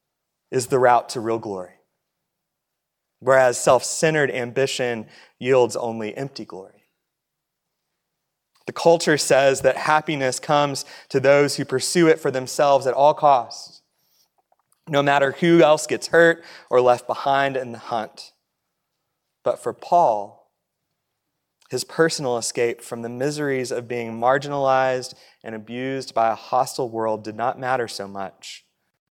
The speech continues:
when compared to the reputation of Christ and the needs of the church.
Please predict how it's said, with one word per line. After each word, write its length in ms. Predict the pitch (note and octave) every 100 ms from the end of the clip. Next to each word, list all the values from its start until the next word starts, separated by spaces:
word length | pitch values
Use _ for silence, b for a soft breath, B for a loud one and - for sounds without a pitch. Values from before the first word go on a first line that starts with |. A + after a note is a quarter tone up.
| _ _ _ _ _ _ _ _
when 160 | A#2+ A2+
compared 540 | A2+ A2 B2+ B2+ B2
to 200 | - -
the 120 | A2
reputation 800 | A2+ A#2+ G#2+ - - C#3 - A#2
of 120 | G#2 -
Christ 520 | - B2 G#2+ - -
and 160 | A2+
the 60 | G#2+
needs 680 | A2 B2+ A#2+ G2 G2 - - _ _ -
of 120 | G2+
the 60 | G#2
church. 540 | - - _ _ _